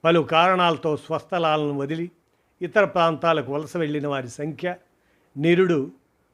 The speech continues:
పన్నెండు కోట్ల ముప్పై రెండు లక్షలు, వీరిలో ఏడు కోట్ల ముప్పై ఐదు లక్షలు వారు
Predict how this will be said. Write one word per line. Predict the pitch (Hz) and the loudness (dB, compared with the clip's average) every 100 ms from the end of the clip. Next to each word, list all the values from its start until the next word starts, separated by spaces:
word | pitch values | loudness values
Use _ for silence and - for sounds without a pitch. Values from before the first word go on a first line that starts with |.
| _ 139 | _ -4
పన్నెండు | 165 175 165 | 0 0 0
కోట్ల | 156 156 160 151 | 0 -2 -2 -2
ముప్పై | 143 127 151 | -2 -4 -4
రెండు | 135 135 | -4 -4
లక్షలు, | 127 131 - 143 165 _ _ _ _ _ | -6 -8 -8 -10 -10 _ _ _ _ _
వీరిలో | 147 170 165 165 165 | 2 2 4 4 2
ఏడు | 147 165 | 2 0
కోట్ల | 135 165 - 151 | 0 -2 0 -4
ముప్పై | 143 139 156 139 | -4 -6 -4 -4
ఐదు | 131 | -4
లక్షలు | 131 123 - 175 139 - _ _ _ _ _ _ 139 | -6 -10 -6 -6 -6 -14 _ _ _ _ _ _ -2
వారు | 143 151 165 | 2 2 2